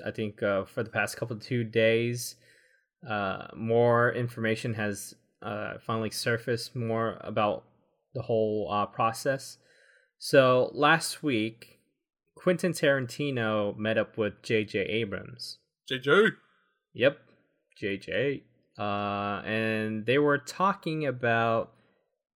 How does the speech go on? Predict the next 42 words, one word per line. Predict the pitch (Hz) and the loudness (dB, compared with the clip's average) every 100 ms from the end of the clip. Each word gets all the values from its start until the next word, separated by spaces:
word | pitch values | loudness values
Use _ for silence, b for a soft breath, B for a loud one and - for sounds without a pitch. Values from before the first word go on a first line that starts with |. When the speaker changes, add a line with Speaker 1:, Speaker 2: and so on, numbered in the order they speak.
| _ - | _ -6
Speaker 1:
the | 120 | -2
next | 123 131 - | 2 0 -2
Star | - 123 110 | -2 2 2
Trek | 110 - 98 - | 0 -6 -6 -6
film. | - 90 - - - _ _ _ _ - | -16 -14 -16 -20 -20 _ _ _ _ -12
So | - 131 113 110 | -2 4 4 4
Quentin | 110 - 196 196 185 | 2 0 0 0 -2
Tarantino, | 175 151 135 151 135 | 0 0 -2 -4 -2
ha-, | 123 - - 117 | -4 -6 -8 -4
um, | 123 117 113 107 | -2 -2 -4 -6
I | 127 | -6
think | 123 156 | -4 -2
he, | 147 - - | -4 -6 -12
I | - | -16
forgot | - 156 143 | -10 -6 -6
the, | 131 | -4
what | 123 127 | -2 -2
the | - | -4
podcast | - 123 117 - 113 113 | -2 -2 -2 -4 -4 -4
was. | - 113 104 101 | -4 -2 -2 -2
I, | 98 98 | -2 -2
I, | - 95 - - - | -2 -6 -6 -6 -6
I | |
wish | 104 107 107 | -6 -6 -8
I | 104 | -8
can | 101 98 | -8 -8
look | 101 104 | -8 -6
it | |
up | 101 95 - | -6 -6 -6
right | 98 | -4
now, | 98 95 92 - B B B - | -2 -4 -6 -12 B B B -2
but, | 110 - 120 | -2 0 0
uh, | 104 107 101 - - - - - - | 2 2 -2 -8 -20 -20 -20 -20 -16
I | 123 | -6
think | 175 | 0
it | 175 | 2
was | 120 | 0
a | |
couple | - - 123 | -4 -4 -4
years | 104 160 165 | 0 0 0
ago | 104 95 | 0 0
actually, | 98 - 104 107 110 | -2 -4 -10 -10 -12